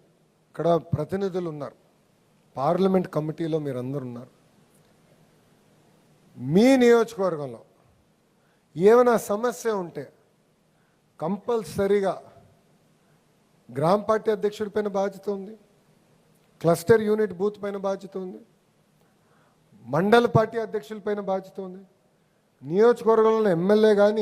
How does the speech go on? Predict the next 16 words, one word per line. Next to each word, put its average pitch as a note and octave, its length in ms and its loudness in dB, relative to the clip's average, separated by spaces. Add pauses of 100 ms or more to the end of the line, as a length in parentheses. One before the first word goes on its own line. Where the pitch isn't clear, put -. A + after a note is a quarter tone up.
ఇన్ఛార్జ్ F3 480 0
పైన G3 140 -6 (100)
బాధ్యత F3 340 -6
ఉంది, E3 160 -14 (600)
వాళ్ళతో G#3 420 4
అవ్వకపోతే A#3 440 0 (160)
పార్లమెంట్ G#3+ 540 -2 (100)
పార్టీ G#3 300 0
అధ్యక్షుల G3+ 420 -2
పైన F3+ 240 -2
బాధ్యత E3+ 360 -4
ఉంది. E3 140 -6 (420)
వాళ్ళు D#3+ 420 2 (100)
సమస్యలు G3 480 -4
పరిష్కరించాలి. C3 760 -12 (2000)
నేను B3 220 6